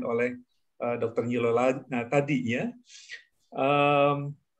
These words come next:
yang kedua dipersilakan Bapak Ibu sekalian. Oke, Bapak Baroto, silakan Pak Baroto.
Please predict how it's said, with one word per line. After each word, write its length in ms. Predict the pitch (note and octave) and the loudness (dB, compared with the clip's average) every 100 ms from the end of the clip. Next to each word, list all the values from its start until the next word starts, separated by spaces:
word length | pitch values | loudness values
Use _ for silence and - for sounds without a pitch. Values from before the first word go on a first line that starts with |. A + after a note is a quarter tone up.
| _ _ _ | _ _ _
yang 320 | D3+ D#3+ F3 E3 | 2 2 2 2
kedua 560 | F3+ F3+ A3+ - - | 2 6 4 4 -4
dipersilakan 880 | D#3+ E3+ F3 E3+ F3 F3+ F3 F3 A3 | -4 -2 -2 -2 -2 2 2 0 -2
Bapak 320 | F3+ E3+ D#3 | -2 0 0
Ibu 80 | D3 | 0
sekalian. 560 | D3 D#3 D3 D3 F3+ A3+ - _ _ _ _ _ _ _ _ _ _ _ _ _ _ _ _ _ _ _ _ _ _ _ _ _ _ | -2 -2 0 0 -2 -8 -10 _ _ _ _ _ _ _ _ _ _ _ _ _ _ _ _ _ _ _ _ _ _ _ _ _ _
Oke, 720 | C#3 C#3+ F3+ D3+ D#3+ G#3+ G3+ | -2 4 8 10 10 6 2
Bapak 720 | D3+ C#3+ C#3+ C#3+ C3+ - C#3 | 2 2 4 2 2 0 -2
Baroto, 480 | C#3 D3 F#3 G#3 B2+ | 0 2 2 2 0
silakan 480 | - F3+ E3+ F3 E3+ | 0 -2 0 0 -2
Pak 120 | D3 | 0
Baroto. 480 | D3+ D#3+ D#3+ D#3+ A#2+ | 2 2 0 -2 -4